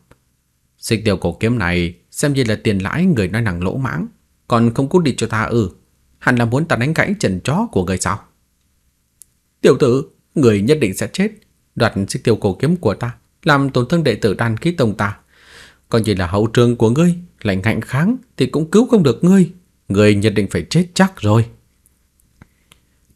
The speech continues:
Sắc mặt của Hỏa Phong cực kỳ dữ tợn. Hắn lập tức lấy ra một lệnh bài, sau đó kích phát trận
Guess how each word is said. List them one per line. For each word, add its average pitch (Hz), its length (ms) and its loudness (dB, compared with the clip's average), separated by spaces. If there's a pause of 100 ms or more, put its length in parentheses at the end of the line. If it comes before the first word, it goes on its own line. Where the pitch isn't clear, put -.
(160)
Sắc 175 260 -2
mặt 139 120 0
của 95 180 0
Hỏa 85 220 -2
Phong 98 300 -2
cực 101 160 -2
kỳ 180 140 -2
dữ 127 260 -4
tợn. 85 180 -4 (760)
Hắn 190 200 2
lập 143 140 2
tức 165 160 -2
lấy 170 160 2
ra 160 100 2
một 98 260 -4
lệnh - 180 -6
bài, 87 300 -10 (320)
sau - 200 -4
đó 90 180 -2
kích 143 160 -2
phát 170 220 -2
trận - 140 -2